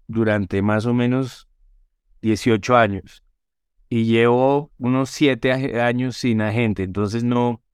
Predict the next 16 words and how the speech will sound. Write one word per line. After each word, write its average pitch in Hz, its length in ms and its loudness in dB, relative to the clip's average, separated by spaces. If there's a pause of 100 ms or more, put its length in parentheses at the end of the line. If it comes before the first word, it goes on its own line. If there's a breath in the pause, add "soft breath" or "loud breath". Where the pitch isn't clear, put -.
(720)
como 120 260 -2
que 127 160 0
no 131 260 2
he, 151 440 -2 (180)
me 123 140 -2
he 139 60 2
dedicado 143 340 2
mucho 156 320 -2
a - 20 2
escribir 131 540 0
y 151 80 0
poco 151 600 2
a 135 200 0
mover 117 500 0
las 135 240 -4
cosas 131 540 -2